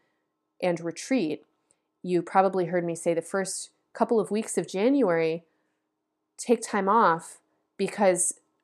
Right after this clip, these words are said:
by the end of January, by Aquarius season, things start heating up. They start moving fast. And that is definitely true in your charts, Virgo. Um, as we move into Aquarius season, the tempo is picking up,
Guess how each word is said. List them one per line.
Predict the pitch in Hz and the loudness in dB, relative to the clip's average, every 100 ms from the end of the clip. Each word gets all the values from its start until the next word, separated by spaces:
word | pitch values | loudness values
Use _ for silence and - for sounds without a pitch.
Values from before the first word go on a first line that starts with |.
| _ _ _ | _ _ _
by | - 180 | 2 2
the | 180 180 | 4 0
end | 214 | 0
of | 269 | 0
January, | - 170 156 147 151 | -2 -4 -2 -4 -4
by | 165 160 | -4 -4
Aquarius | 160 - 226 233 180 | -4 -2 2 2 0
season, | - 165 160 156 151 - | -4 -6 -4 -6 -8 -6
things | 175 175 | -4 -4
start | - 175 160 - | -4 -4 -6 -8
heating | 170 160 143 | -8 -6 -6
up. | 151 - | -8 -6
They | 165 | -8
start | 156 170 160 | -4 -4 -4
moving | 165 160 | -6 -8
fast. | 151 - 139 120 - - _ _ _ | -8 -6 -4 -4 -6 -10 _ _ _
And | - 190 | -4 0
that | 185 | 0
is | 175 175 | -2 -4
definitely | - 165 - 156 160 | -4 -6 -4 -8 -8
true | 156 - 156 | -12 -10 -8
in | 156 | -8
your | 156 | -12
charts, | - 156 - - - - _ _ _ | -12 -8 -8 -8 -8 -10 _ _ _
Virgo. | 165 170 160 156 - - _ - _ _ - | -2 0 2 -2 -2 -8 _ -20 _ _ 4
Um, | 185 170 165 160 - _ - | 4 4 0 -6 -12 _ 0
as | 185 185 | 2 2
we | 196 | 0
move | 190 220 | 4 4
into | 220 233 | 2 0
Aquarius | 190 - 170 160 | -2 0 0 0
season, | - 170 165 165 156 160 _ _ - | -4 -6 -6 -6 -6 -10 _ _ -4
the | 175 160 | -2 -2
tempo | 165 180 175 214 | -6 -8 -4 -2
is | 233 | -4
picking | 233 247 254 233 | -4 -6 -4 -2
up, | 233 233 | 0 -2